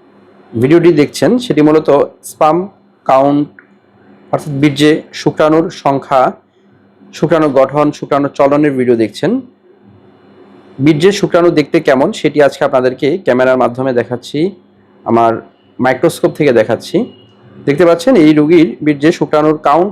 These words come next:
ভালো আছে, অর্থাৎ কাউন্ট নরমাল রয়েছে এবং, আহ, মোটিলিটিও মোটামুটি ভালো আছে, কিন্তু অ্যাক্টিভ মর্টালিটি একটু কম দেখা যাচ্ছে। আহ, আর হচ্ছে মরফোলজি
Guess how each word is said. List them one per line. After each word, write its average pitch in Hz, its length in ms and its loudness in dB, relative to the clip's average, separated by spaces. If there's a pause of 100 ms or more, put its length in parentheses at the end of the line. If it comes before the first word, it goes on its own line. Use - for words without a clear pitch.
ভালো 123 200 0
আছে, 107 220 0
অর্থাৎ 139 260 0
কাউন্ট 147 340 0
নরমাল 120 260 0
রয়েছে 110 340 -4 (840)
এবং, 147 220 2 (120)
আহ, 131 420 4 (540)
মোটিলিটিও 190 480 2
মোটামুটি 165 340 2
ভালো 135 240 2
আছে, 131 260 0 (160)
কিন্তু 147 200 -10
অ্যাক্টিভ 254 420 -4
মর্টালিটি 180 300 0
একটু 147 200 -4
কম 135 260 0
দেখা 135 260 0
যাচ্ছে। 123 260 -2
আহ, - 1000 -4
আর 120 280 2 (100)
হচ্ছে 135 260 -4 (2250)
মরফোলজি 175 500 2